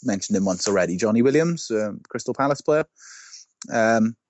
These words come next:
he's, he's got talent, and, and the way he can link with players like Aaron Ramsey and, and Joe Allen and, again, Gareth Bale and Hal Robson-Kanu in the final third. Um, he, I'd imagine he's the kind of player that centre-backs and,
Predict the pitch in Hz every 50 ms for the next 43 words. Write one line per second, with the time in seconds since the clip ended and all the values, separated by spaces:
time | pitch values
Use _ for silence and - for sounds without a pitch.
0 | - - 135 123 117 123 139 120 - 123 107 - 131 123 127 127 101 82 73 -
1 | - - 104 101 98 87 101 104 104 107 107 104 107 101 - 107 101 101 104 104
2 | 98 - 98 - - 104 92 90 87 - 92 82 90 87 90 90 95 95 92 90
3 | 92 92 92 98 101 98 92 90 87 80 73 - 87 87 - 98 90 90 90 90
4 | 90 92 95 90 90 82 - - - 82 80 85 87 98 87 87 87 - - 92
5 | 92 95 90 87 87 92 98 95 - 90 80 - 98 92 101 98 95 98 92 87
6 | 90 90 - 98 87 85 87 - 87 - - - _ _ - - - - - -
7 | _ - 85 87 92 92 87 90 90 92 _ _ _ _ _ _ _ _ _ _
8 | _ - - 131 135 - - 123 127 127 123 117 113 107 113 117 113 113 110 101
9 | 95 104 - 110 104 98 - - 95 90 90 90 90 92 - - _ _ _ _
10 | _ _ _ _ - - - - 110 95 90 87 92 90 - - - 104 87